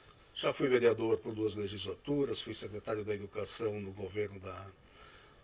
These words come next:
da professora Anaí. E agora, por necessidade de mantermos o nosso partido ativo, vivo,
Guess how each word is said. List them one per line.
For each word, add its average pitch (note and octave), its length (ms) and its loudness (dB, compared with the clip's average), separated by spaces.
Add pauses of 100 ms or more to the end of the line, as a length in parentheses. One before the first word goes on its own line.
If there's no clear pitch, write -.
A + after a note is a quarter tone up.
(120)
da A2 100 4
professora A#2 540 0
Anaí. C#3 420 2 (640)
E F#3+ 80 6
agora, E3 480 6 (200)
por C#3+ 180 4
necessidade B2+ 1400 6 (220)
de G#2 680 -4 (120)
mantermos A#2+ 640 2
o B2 60 0
nosso A#2 320 -2
partido G#2 800 -4 (760)
ativo, A#2 1000 2 (240)
vivo, A2+ 960 2